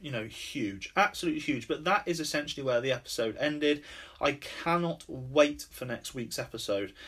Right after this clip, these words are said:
In terms of the key points and takeaways, we're going to run through a few of them. Now, of course, one of the main takeaways, but not quite the main takeaway, is that Vision is continuing to notice things, and he is getting more and more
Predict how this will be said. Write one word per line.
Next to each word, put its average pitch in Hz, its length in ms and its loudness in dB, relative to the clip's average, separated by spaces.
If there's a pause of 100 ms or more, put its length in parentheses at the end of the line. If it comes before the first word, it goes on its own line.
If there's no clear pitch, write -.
(960)
In 175 140 2
terms 220 300 4
of 208 100 -8
the 190 60 -6
key 175 240 0
points 165 300 -2
and 151 100 -6
takeaways, 123 640 0 (680)
we're 151 140 6
going 180 180 4
to 180 100 -2
run 170 180 6
through 165 200 2
a 147 40 2
few 147 260 4
of 120 100 -2
them. 127 140 -6
Now, 143 300 4 (100)
of 147 160 -4
course, 170 480 6
one 175 240 2
of 190 60 -2
the 185 60 0
main 156 280 2
takeaways, 120 460 2
but 127 120 -2
not 135 160 -4
quite 127 300 2
the 143 160 -2
main 113 220 -2
takeaway, 110 600 0 (460)
is 135 240 -2
that 131 140 0
Vision 147 400 2
is 135 80 -6
continuing 131 600 -4
to 127 140 -6
notice 120 420 0
things, 117 240 -6
and 131 200 -6
he 135 120 -4
is 131 120 -2
getting 131 360 -6
more 139 460 0
and 123 240 -6
more 123 380 2